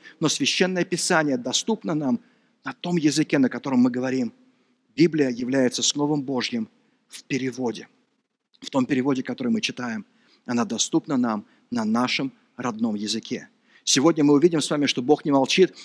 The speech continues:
но через Библию с нами совершенно ясно, совершенно ясно говорит. Библия — это шестьдесят шесть книг, это собрание, собрание сочинений, если хотите.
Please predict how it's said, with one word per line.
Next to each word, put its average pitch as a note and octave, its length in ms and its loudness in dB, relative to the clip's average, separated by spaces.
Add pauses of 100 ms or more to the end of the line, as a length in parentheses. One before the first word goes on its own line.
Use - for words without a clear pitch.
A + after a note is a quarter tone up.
но D3+ 100 4
через D3 240 0
Библию D#3+ 320 6
с - 100 -4
нами D#3+ 220 2
совершенно D#3+ 640 2
ясно, D3+ 520 0
совершенно D#3+ 520 2
ясно D#3 400 2
говорит. D3 440 4 (280)
Библия — F3+ 440 4
это D#3+ 160 0
шестьдесят D#3+ 640 2
шесть - 320 2
книг, F3+ 320 0
это C#3 160 -6
собрание, D3 760 0 (200)
собрание D#3 480 -2
сочинений, E3 540 -2
если C3 260 -6
хотите. C3 460 -8